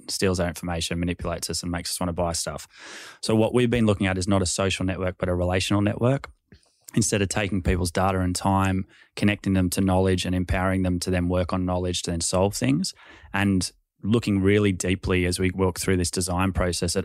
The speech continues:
all of the checks and balances along the way of what have we failed at with these network builds in the last decade to fifteen years,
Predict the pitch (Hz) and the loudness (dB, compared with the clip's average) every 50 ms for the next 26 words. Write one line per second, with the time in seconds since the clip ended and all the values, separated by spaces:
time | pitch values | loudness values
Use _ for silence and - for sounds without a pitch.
0 | - _ - 110 110 107 107 104 90 - 90 - - - 92 - - - 90 85 | -4 _ 0 2 4 6 6 4 4 2 -2 -2 -2 -2 -2 -2 -2 -4 -2 -2
1 | 87 90 90 92 95 87 - - 87 90 90 90 87 87 85 85 90 90 87 90 | 0 0 0 0 0 -2 -2 -4 -2 -2 0 -2 0 -2 0 0 0 2 2 0
2 | 87 87 87 - - - - - - - - _ _ 95 110 131 139 131 107 90 | 0 -2 -4 -6 -8 -18 -20 -20 -20 -20 -20 _ _ 2 2 2 4 2 2 0
3 | - - - 82 85 90 98 98 95 92 87 87 - - 95 87 - - 95 90 | 0 -2 -2 0 2 2 2 2 2 0 -2 -2 -4 -6 -6 -6 -4 -2 -2 -2
4 | 85 87 - - 90 98 92 92 - 92 87 90 - _ 95 92 90 90 87 - | -2 -4 -4 -6 -4 -4 -4 -2 -2 -4 -4 -4 -4 _ -2 -2 -2 -2 -4 -4
5 | 90 87 87 87 85 87 - - - 90 85 - 95 90 85 85 85 - - 87 | -6 -6 -4 -4 -4 -4 -6 -4 -4 -4 -4 -2 -4 -4 -4 -6 -6 -6 -6 -6
6 | - - 85 85 85 87 90 87 85 82 80 80 80 - | -4 -6 -6 -4 -4 -4 -4 -4 -4 -6 -6 -6 -6 -8